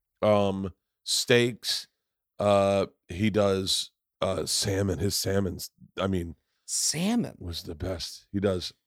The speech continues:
Speaker 2: Like a wood plank?
Speaker 1: Uh, no, he does a, a, a honey glazed salmon, uh, smokes it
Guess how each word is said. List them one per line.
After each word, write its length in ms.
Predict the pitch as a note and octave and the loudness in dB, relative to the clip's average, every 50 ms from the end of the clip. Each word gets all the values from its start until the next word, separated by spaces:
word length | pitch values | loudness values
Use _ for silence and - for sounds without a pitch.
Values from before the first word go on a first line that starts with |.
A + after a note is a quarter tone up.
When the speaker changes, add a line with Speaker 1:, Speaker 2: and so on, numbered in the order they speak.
| _ _ _ _ - | _ _ _ _ -4
Speaker 2:
Like 100 | A#2+ A2+ | 0 0
a 60 | B2+ | 2
wood 240 | B2+ C3+ D3+ D#3+ - | 4 4 4 2 2
plank? 520 | - E3+ D#3 D#3 D#3+ - F#2 F#2+ - - _ _ _ _ _ _ _ _ _ _ - | 0 0 0 2 0 0 -2 -6 -10 -10 _ _ _ _ _ _ _ _ _ _ -6
Speaker 1:
Uh, 220 | - F#2+ F#2 F#2 D#2+ | -2 -2 0 0 2
no, 200 | G2+ G#2 G2 F2 | 2 2 2 2
he 100 | E2+ G2 | 2 0
does 200 | F#2 F#2+ F2+ F2 | 0 0 0 2
a, 260 | G2 F#2+ F#2 F#2 F2 E2+ _ _ _ _ - | 2 2 2 0 -2 -4 _ _ _ _ -8
a, 260 | F2+ F2+ F2+ F2 E2 D#2 - - - - _ - G2 | -6 -4 -4 -6 -8 -10 -16 -20 -20 -16 _ -4 -4
a 160 | F#2 E2+ D#2 - _ _ _ - - - - - - _ _ - | -4 -4 -6 -10 _ _ _ -20 -20 -20 -20 -20 -20 _ _ -6
honey 240 | - A#2 A#2+ B2 A#2+ | -2 0 0 0 0
glazed 640 | G2+ G2+ G#2+ G#2 G#2 G2+ G2+ G2 F#2 - - - _ _ _ _ _ _ _ _ - | 0 0 2 2 4 4 2 0 -2 -6 -8 -12 _ _ _ _ _ _ _ _ -6
salmon, 720 | - - - - G#2 G2+ G2+ F#2+ F#2 F#2+ F2 E2+ - - - _ _ _ _ _ _ _ _ _ - | -4 -2 0 2 2 4 2 2 0 -2 -6 -8 -10 -14 -20 _ _ _ _ _ _ _ _ _ -10
uh, 300 | G2 F#2+ F#2+ F#2 F2+ - - _ _ _ - | -8 -8 -6 -6 -6 -8 -10 _ _ _ -10
smokes 480 | - - - A2 A2 A2+ G#2+ - - | -8 -2 2 4 4 4 4 0 -6
it 160 | - - - | -6 -6 -8